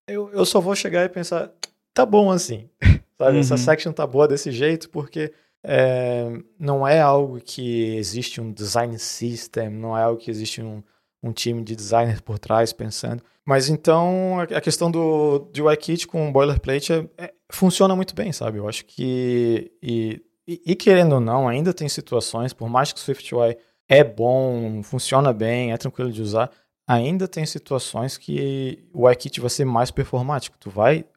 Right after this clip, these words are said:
Speaker 1: as coisas vão funcionar mais rápida, sabe? As animações vão ser, é, dependendo de, de, de o que que vai ser feito, vai, vai ter uma performance um pouco melhor. A gente não passou muito por isso, não tem muitos exemplos, mas, tipo,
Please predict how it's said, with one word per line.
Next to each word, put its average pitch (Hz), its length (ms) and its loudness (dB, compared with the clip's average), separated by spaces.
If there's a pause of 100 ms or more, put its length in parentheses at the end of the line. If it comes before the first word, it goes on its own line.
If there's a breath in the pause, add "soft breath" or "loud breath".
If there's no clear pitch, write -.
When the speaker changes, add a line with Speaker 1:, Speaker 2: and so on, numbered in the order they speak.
Speaker 1:
as - 100 -10
coisas 127 320 -2
vão 110 300 2
funcionar 120 540 -4
mais 113 280 -2
rápida, 117 560 0
sabe? 107 320 -8 (200)
As 107 180 -6
animações 110 540 -6
vão 110 100 -6
ser, 107 260 -6 (300)
é, 101 760 -4 (320)
dependendo 123 640 0
de, 107 480 -8
de, 110 180 -12
de 110 120 -18
o - 40 -14
que 143 140 0
que 139 120 -8
vai 123 100 0
ser 117 140 -4
feito, 117 320 -6
vai, 117 340 4
vai 120 160 -2
ter - 120 -4
uma 135 100 -2
performance 117 500 -6
um 120 40 -14
pouco 113 240 -10
melhor. 104 300 -8 (340)
A 117 40 2
gente 139 200 2
não 180 60 2
passou - 240 0
muito 147 400 -2
por 131 180 -4
isso, 131 280 -2
não 117 80 -10
tem 131 120 -6
muitos 127 280 -6
exemplos, 117 420 -4
mas, 113 200 -10
tipo, 110 640 -4